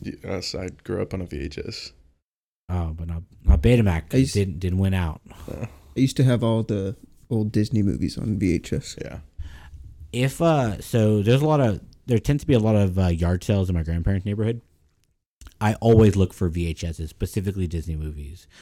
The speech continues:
Speaker 2: 'cause some of them are out of print, and I'm like, "Oh, this may have some value down the road," like an
Speaker 3: Yeah.
Speaker 2: original Lion King V H S.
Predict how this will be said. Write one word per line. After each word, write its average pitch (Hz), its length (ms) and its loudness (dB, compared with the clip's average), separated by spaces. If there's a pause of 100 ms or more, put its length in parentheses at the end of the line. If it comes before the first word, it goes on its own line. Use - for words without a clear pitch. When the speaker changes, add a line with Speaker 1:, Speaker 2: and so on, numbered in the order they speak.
(260)
Speaker 2:
'cause - 140 -2
some 131 200 6
of 123 80 6
them 98 400 2
are 87 160 -4
out 90 160 -2
of 78 120 -8
print, - 520 -6 (380)
and 92 140 0
I'm 92 80 0
like, 90 200 -2
"Oh, 117 180 2
this 117 280 -2
may 95 280 0
have 92 260 -4
some 90 160 -4
value 85 260 -2
down 80 200 -6
the 78 100 -6
road," 76 160 -8
like 82 100 -10
an 87 140 0
Speaker 3:
Yeah. 110 80 4
Speaker 2:
original 101 480 2
Lion 90 340 -2
King 104 300 -4
V 104 160 -2
H 107 180 -2
S. 110 400 -8